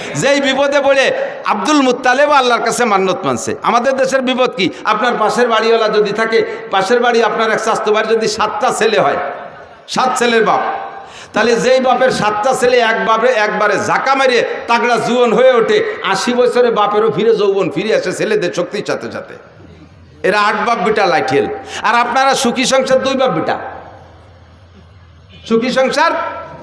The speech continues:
দুই বাপ বেটা, আর ছেলে মেয়ে নেন নাই, আর উনরা আট বাপ বেটা। আটখানিক জায়গা নিয়ে পাশের বাড়ি এলাকার সাথে যদি গন্ডগোল লেগে যায়,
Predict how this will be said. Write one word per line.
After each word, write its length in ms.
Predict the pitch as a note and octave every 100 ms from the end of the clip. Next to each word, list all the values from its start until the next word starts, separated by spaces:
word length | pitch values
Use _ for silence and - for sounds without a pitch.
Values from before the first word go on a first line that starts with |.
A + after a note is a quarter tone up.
| - - E3+
দুই 160 | D#4+
বাপ 180 | D#4+ D4+
বেটা, 320 | A3 - C#3+ -
আর 140 | A3 B3+
ছেলে 260 | C4 C#4
মেয়ে 160 | D4 C#4
নেন 180 | A#3+ G#3+
নাই, 220 | E3+ B2 - - - -
আর 140 | A#3+ C4
উনরা 220 | C#4+ D#4
আট 240 | D4 D4
বাপ 120 | C#4+
বেটা। 320 | B3 G#3+ E3+ - - - -
আটখানিক 500 | E3+ B3+ - C4+ C#4+
জায়গা 320 | A#3 C4+ C4+
নিয়ে 160 | C4+ C4
পাশের 360 | C4 A3+ B3+ C4
বাড়ি 240 | B3 B3
এলাকার 280 | A#3 A3+ A#3
সাথে 220 | B3 B3
যদি 220 | A#3+ B3
গন্ডগোল 480 | G#3+ A#3+ A#3+ A3+ A#3
লেগে 280 | A3+ G#3 G3+
যায়, 220 | E3 -